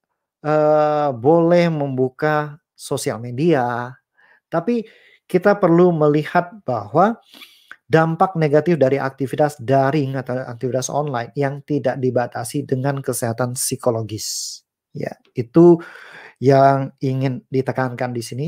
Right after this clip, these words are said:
yang merupakan ini adalah se-, se-, sebuah pendekatan, sebuah gaya hidup, ya, sebuah jalan hidup kita.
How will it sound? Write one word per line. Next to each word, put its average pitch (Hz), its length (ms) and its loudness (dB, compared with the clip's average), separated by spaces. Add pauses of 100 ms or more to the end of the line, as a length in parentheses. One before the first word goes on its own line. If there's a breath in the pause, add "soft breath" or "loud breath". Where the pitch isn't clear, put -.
yang 143 240 2
merupakan 143 420 0
ini 165 140 0
adalah 131 240 0
se-, 127 320 -8
se-, 135 320 -4
sebuah 151 720 2
pendekatan, 143 720 -4 (560 soft breath)
sebuah 160 480 -2
gaya 170 240 6
hidup, 180 400 0
ya, 113 320 -14
sebuah 143 320 -2
jalan 156 320 4
hidup 160 240 0
kita. 180 320 -4